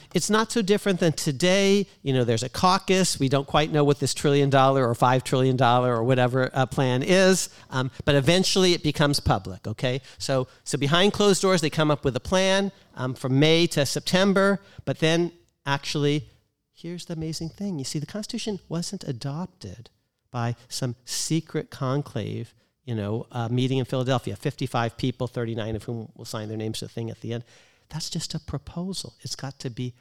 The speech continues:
ratified. So the rat-, and, and I'm saying, and the proposal isn't really even hatched so much by the, the great minds at Philadelphia.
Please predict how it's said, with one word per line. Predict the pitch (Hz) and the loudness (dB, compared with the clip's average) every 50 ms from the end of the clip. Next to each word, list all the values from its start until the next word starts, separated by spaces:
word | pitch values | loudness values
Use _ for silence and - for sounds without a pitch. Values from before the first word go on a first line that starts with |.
| _ _ _ _ 120 113 110 | _ _ _ _ -20 -14 -8
ratified. | 117 147 180 190 208 214 190 175 143 - - 110 92 87 90 98 110 - _ _ _ _ | -2 0 2 4 4 4 2 0 -2 -2 -4 -6 -6 -6 -12 -16 -18 -20 _ _ _ _
So | _ - - 123 123 120 - _ _ _ _ - | _ -8 -8 -8 -8 -10 -12 _ _ _ _ -16
the | - - | -16 -14
rat-, | - 151 143 156 170 190 - - | -10 -4 -2 0 0 0 -2 -4
and, | 147 135 143 - | -4 -6 -2 0
and | 160 | 2
I'm | 165 165 | 2 2
saying, | - 190 170 - - - | 2 -2 -4 -4 -4 -4
and | 165 160 | -2 -2
the | 170 | -2
proposal | - - - - - 233 247 254 - 202 185 | -2 -2 -2 0 2 2 2 2 0 -2 0
isn't | - 220 208 226 - | 0 -2 -2 -2 -4
really | - 175 196 196 196 | -2 -4 -2 -2 -2
even | 196 180 175 175 | -2 -2 -2 -4
hatched | 156 - - - 190 175 147 - - - - | -6 -6 -6 -6 -4 -4 -4 -6 -8 -8 -8
so | - - - 131 | -8 -6 -6 -4
much | 123 123 117 - - | -4 -4 -6 -6 -4
by | - 120 117 | -4 -4 -4
the, | 110 120 | -4 -8
the | - - 127 120 | -12 -12 -16 -16
great | 107 113 135 143 156 156 | -12 -8 -6 -6 -6 -6
minds | 143 127 131 135 139 120 123 | -6 -6 -6 -6 -6 -6 -8
at | 127 | -8
Philadelphia. | - 135 123 123 117 123 120 117 - 131 127 | -8 -6 -4 -2 0 0 -2 -2 -2 -4 -4